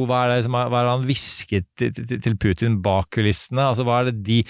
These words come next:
hva ville vært ideelt for Kina da, eh, av,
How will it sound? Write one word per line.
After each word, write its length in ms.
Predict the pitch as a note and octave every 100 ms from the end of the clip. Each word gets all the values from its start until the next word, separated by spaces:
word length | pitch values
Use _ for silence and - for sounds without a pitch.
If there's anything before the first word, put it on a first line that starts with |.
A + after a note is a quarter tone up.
| -
hva 120 | B2 C3
ville 120 | C#3
vært 160 | C3+ C#3
ideelt 520 | C3 C3+ B2+ B2+ -
for 160 | C#3+ -
Kina 400 | C3+ A2+ A2+ C3+
da, 80 | D3 - - _
eh, 680 | A#2+ A#2 A#2 A#2 A2+ A#2 A2+ A2
av, 240 | A2 A2